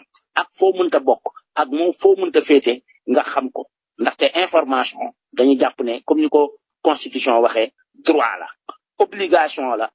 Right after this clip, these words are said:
ci état bu moderne, droit boobu nga jox ko ñi nga xam ne nii ñoo ko yelloo. Loolu la président Macky Sall def, def ci jéego bu am solo. Beneen jéego bi nga xam ne nii war nañ ko def,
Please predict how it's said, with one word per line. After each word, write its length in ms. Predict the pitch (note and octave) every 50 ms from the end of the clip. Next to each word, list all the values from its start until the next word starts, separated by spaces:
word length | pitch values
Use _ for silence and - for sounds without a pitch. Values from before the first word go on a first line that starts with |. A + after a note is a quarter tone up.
| _ _ _
ci 120 | - - F3 - -
état 340 | F3 E3+ - D#3+ C3 B2 A2+ - _ _ _ _
bu 140 | A#2 B2+ D3+
moderne, 540 | D#3 D#3 D#3 C#3 C#3 B2 A2+ G2 A#2+ C3+ - _ - _ _
droit 360 | - A2+ - E3+ F#3 E3+ -
boobu 380 | C#4 C3+ C#3 B2+ A2 A2 - - _ _ -
nga 160 | G#2 A2 A#2
jox 200 | A2+ - C#3 A#2+ -
ko 80 | C#3
ñi 120 | A#2+ A#2+ A#2+
nga 80 | B2+
xam 200 | B2 - - B2
ne 100 | A#2 A2+
nii 280 | A2 A2 A2+ A2+ A2+ - _ -
ñoo 200 | - A#2+ B2 A2
ko 100 | - A2+
yelloo. 320 | G#2 G#2 F#2+ F2+ E2 D2 - _ - - _
Loolu 200 | - A#2+ C#3+ D#3+ D3+
la 60 | D3
président 360 | - B2+ C3 B2 A2+ A2+ A2
Macky 220 | G#2+ G#2+ G#2 - -
Sall 200 | - G#2+ G#2 G2
def, 220 | A#2+ C3 - - _ _ _ _ _
def 200 | - A#2 D3 C#3+ -
ci 140 | - B2+ -
jéego 260 | - C3+ A#2+ - -
bu 80 | - G2+
am 120 | F#2+ -
solo. 240 | - - G2+ - - - - _ _ - - _ _ -
Beneen 320 | - G3 A3+ A#3+ A#3 G#3+
jéego 300 | F3 F#3 F#3 E3+ C#3+ D#3+
bi 100 | C3+ D3+
nga 100 | E3+ E3+
xam 160 | - - E3+ D#3+
ne 100 | D3+ D3
nii 200 | C#3 C3+ C3+ B2+
war 180 | B2 D3 D#3+ D#3
nañ 160 | E3 D#3+ D3
ko 120 | - C3 B2+
def, 220 | B2 - - -